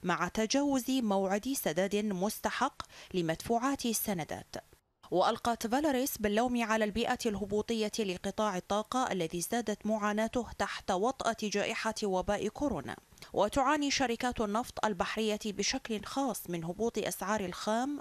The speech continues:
وتراجع الطلب مع ارتفاع تكلفة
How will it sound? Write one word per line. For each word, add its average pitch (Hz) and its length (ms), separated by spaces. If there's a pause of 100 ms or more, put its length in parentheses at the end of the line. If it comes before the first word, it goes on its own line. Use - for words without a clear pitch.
(400)
وتراجع 226 680
الطلب 226 440 (440)
مع 190 180
ارتفاع 320 480
تكلفة 240 520